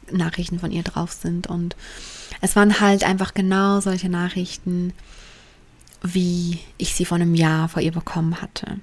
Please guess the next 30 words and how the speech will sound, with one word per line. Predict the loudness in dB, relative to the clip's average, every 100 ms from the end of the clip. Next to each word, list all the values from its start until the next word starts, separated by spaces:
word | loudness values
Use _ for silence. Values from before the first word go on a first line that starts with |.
| -12 -12 -12 -14 -2
Und | 2 2
sie | 0
hat | 0
mit | -2 -2
diesen | 0
Nachrichten, | 2 0 0 -4 -4 -2 -2
und | -2
das | -2
habe | -4 -4
ich | -6 -14 -10 -2
sofort | 0 2 6 6 6
gespürt, | -4 2 2 2
sie | 0 -2
hat | -4 -6 -8
komplett | -2 -2 -2 -8 -6
die | -8
Grenze | -4 -4 -2 2
nicht | 2 4
nur | 2
mit | 0 0
einem | 0 0
Schritt | 0 -2 -2
überschritten, | 0 0 0 0 0
sondern | 0 0 0 -2 -4 -10 -20 -20 -20
sie | -8 -4
hat | -4 -4
die |
Grenze | -2 0 0 -2 -4 -4 -4 -6 -18 -14 -2
komplett | 4 4 4 2 2 0 -16 -16 -20 -20 -20 -20 -20 -2
intolerant, | 6 6 6 2 4 2 2 0 -4